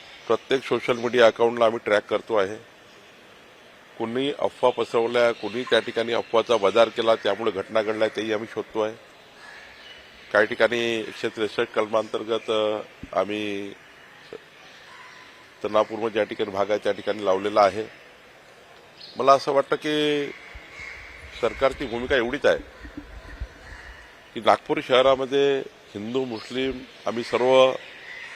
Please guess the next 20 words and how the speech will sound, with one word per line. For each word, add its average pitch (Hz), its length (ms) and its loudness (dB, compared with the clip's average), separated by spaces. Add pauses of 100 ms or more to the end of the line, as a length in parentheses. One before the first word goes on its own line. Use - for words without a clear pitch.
एकत्रितपणे 139 600 0
राहतो. 101 320 4 (1040)
कधीही 120 260 2
नागपूर 139 420 4
शहरामध्ये 127 680 4 (260)
अशी 127 400 -2 (120)
त्या 120 100 2
ठिकाणी 117 340 -4
घटना 113 500 0 (680)
यापूर्वी 120 400 2
घडली 110 280 0
नाही, 120 140 4
पण 113 300 2 (1040)
ज्या 131 160 8
समाजकंटकांनी 127 880 0
जाणीवपूर्वक 123 680 -2
अशी 120 160 -4
घटना 107 320 -2
घडवली 101 380 -2
आहे, 90 280 2